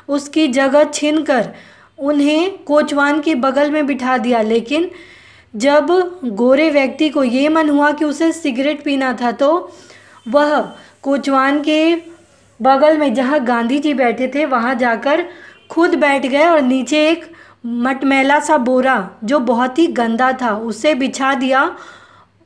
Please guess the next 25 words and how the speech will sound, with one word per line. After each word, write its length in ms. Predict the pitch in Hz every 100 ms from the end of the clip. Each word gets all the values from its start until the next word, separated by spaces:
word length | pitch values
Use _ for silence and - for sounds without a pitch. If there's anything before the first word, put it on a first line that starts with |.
| -
अपने 340 | 262 269 302
पैरों 380 | 294 262 254 285
के 120 | 294
नीचे 380 | 277 262 - 320
और 280 | 302 262 285
वहाँ 500 | 240 226 269 339 381 - - _ _ _
पटिए 400 | 294 262 294 320
पर 200 | 349 320
बिछा 360 | 277 254 269 247
दिया 240 | 214 220 196
और 520 | - 262 277 330 381 - - - - _
उस 260 | 302 339 359
बोरे 460 | 277 262 254 277 294
को 480 | 294 302 330 359 - - _ _ _ _ _ _ _ _
दिखाते 520 | 214 254 285 277 302 320
हुए 180 | 330
गांधी 360 | 269 262 247 269
जी 140 | 277
को 180 | 277 294
कहा 320 | 277 240 262 311
कि 200 | 339 330 - - - - - _
तुम 200 | 330 339
यहाँ 420 | 320 269 294 330 247
बैठ 300 | 247 269 285
जाओ। 300 | 233 208